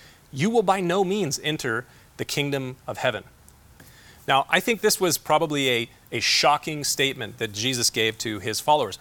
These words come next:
Most of his followers, the people that he was speaking to at that point in time, they were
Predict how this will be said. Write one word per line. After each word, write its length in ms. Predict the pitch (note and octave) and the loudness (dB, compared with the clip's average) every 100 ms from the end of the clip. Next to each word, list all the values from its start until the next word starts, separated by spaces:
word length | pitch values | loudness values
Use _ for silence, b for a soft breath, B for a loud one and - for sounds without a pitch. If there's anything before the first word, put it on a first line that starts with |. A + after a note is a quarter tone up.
| B A2+ | B -4
Most 380 | B2 E3 - | 0 2 0
of 80 | C4 | 0
his 140 | A3 - | -2 2
followers, 440 | A#2+ G#2 A#2+ D#3 | 2 2 0 -4
the 80 | B2 | -6
people 240 | F3 G3 | -6 -4
that 100 | F3 | -4
he 80 | F3+ | -4
was 80 | E3 | -4
speaking 300 | F3+ E3+ D#3 | -4 -6 -6
to 100 | D3+ | -6
at 80 | - | 0
that 180 | C#3 D#3 | 0 0
point 160 | D#3 | -8
in 40 | D#3 | -4
time, 240 | B2+ C3 B B B | -4 -4 B B B
they 100 | C3+ | 0
were 140 | F#3+ | 0